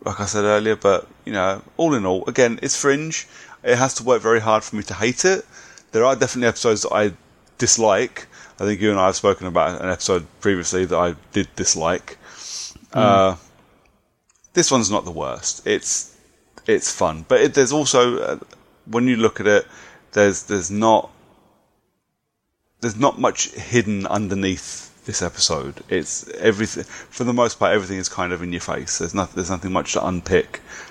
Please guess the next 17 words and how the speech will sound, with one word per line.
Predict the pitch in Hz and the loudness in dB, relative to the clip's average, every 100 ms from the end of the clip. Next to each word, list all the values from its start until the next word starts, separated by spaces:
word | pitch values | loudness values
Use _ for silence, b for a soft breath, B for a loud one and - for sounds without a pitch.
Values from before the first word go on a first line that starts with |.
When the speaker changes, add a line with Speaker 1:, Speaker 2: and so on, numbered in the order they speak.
| B | B
Speaker 1:
apart | 87 101 87 | -2 0 0
from | - 95 | -2 -2
the, | 95 92 | 2 4
uh, | 92 87 87 - - - | 4 2 -4 -20 -12 -10
like, | - | -8
the | - | -8
fate | - 92 - - | -2 -2 -2 -12
stuff | - - 95 - | -8 -4 -4 -6
that | 85 | -8
we | 92 | -6
were | 92 | -4
talking | - 95 - | -2 -4 -6
about, | 80 80 78 | -8 -8 -8
and | - | -4
even | 123 113 | -4 -2
that's | 98 95 - | -2 -2 -4
quite | - 95 87 | 0 0 0